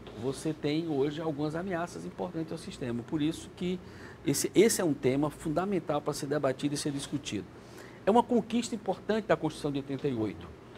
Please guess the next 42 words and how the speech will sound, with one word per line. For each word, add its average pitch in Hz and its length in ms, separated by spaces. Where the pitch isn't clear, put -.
O 131 140
artigo 202 420
cento 185 280
e - 20
noventa 147 340
e 139 80
seis 110 360
da 113 80
Constituição 127 560
brasileira, 131 420
que 113 160
diz 117 220
que - 120
saúde 131 560
é 131 60
um 127 80
direito 139 340
de 160 120
todos 123 460
e - 20
um 123 40
dever 117 260
do 120 100
Estado, 123 460
e 135 80
vai 165 200
mais 190 340
além, 120 400
diz 147 260
que - 100
também 220 560
para 220 240
a 220 80
saúde 156 480
tem 208 120
que 208 120
ser 202 100
produzido 175 560
políticas 233 560
públicas 120 720
para 214 240
evitar 185 600